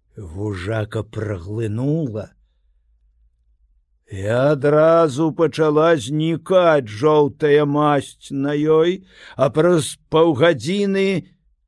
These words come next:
яна і зусім акрыяла. Вылекаваная вужака пакінула гару, паўзе па хмызах і верасе,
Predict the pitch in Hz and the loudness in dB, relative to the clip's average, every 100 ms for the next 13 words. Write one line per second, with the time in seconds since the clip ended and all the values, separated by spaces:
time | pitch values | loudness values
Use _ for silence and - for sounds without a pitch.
0 | _ _ _ _ - 95 92 95 110 113 | _ _ _ _ -10 -8 -6 -6 -4 -6
1 | 98 101 117 - - 175 262 285 226 - | -8 -8 -10 -10 -8 -4 -4 -2 -4 -8
2 | _ _ - 110 - 120 101 110 107 107 | _ _ -8 -8 -8 -10 -8 -8 -6 -8
3 | 98 87 90 76 _ _ _ _ _ _ | -10 -14 -18 -20 _ _ _ _ _ _
4 | _ _ _ _ _ - 113 117 151 233 | _ _ _ _ _ -12 -8 -2 2 2
5 | 160 135 - 117 120 120 123 127 123 131 | 0 -2 -4 -6 -4 -4 -4 -2 -2 -4
6 | 110 135 117 135 107 135 113 147 123 123 | -2 -2 -2 -4 -4 -6 -4 -6 -4 -4
7 | 123 107 123 123 131 156 185 - - - | -6 -4 -4 -2 0 0 -2 -6 -20 -8
8 | 123 147 151 110 170 170 156 - 143 151 | 0 2 2 2 0 2 -4 -2 -2 -2
9 | 123 160 156 - 139 139 143 165 190 - | 2 2 2 -2 -4 2 2 2 -2 -4
10 | 190 196 | -6 -6